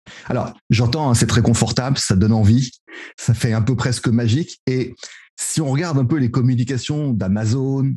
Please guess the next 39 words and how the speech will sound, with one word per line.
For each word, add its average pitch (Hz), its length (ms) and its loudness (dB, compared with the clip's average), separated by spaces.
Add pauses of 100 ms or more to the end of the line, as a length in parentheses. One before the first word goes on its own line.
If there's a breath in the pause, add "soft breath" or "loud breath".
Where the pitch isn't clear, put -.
(100)
de - 60 -4
Microsoft, 131 680 0
de 113 80 4
Google, 113 480 0 (420 loud breath)
j'avoue 127 400 2
que 143 100 -2
pour 123 200 -2
un 120 80 0
public 104 340 0
novice, 107 540 -2
ça - 200 -6
fait 135 180 -2
rêver 95 340 0 (180)
et 135 80 2
ça 107 200 -2
donnerait 143 600 4
presque 131 480 -2
cette 113 240 -4
sensation, 131 880 -2 (340 loud breath)
si - 200 -4
on 139 40 0
regardait 113 280 2
pas 139 140 -4
le 120 100 4
détail 117 340 2
des 101 100 2
mots 120 160 2
qui 120 100 -2
étaient 98 120 -4
utilisés, 104 560 -2 (480 loud breath)
qu'on 123 320 4
a 185 140 4
effectivement 120 640 2
un 107 60 -2
truc 180 200 0
qui - 160 0
nous 139 120 2
promet 117 440 0
d'être 113 400 -6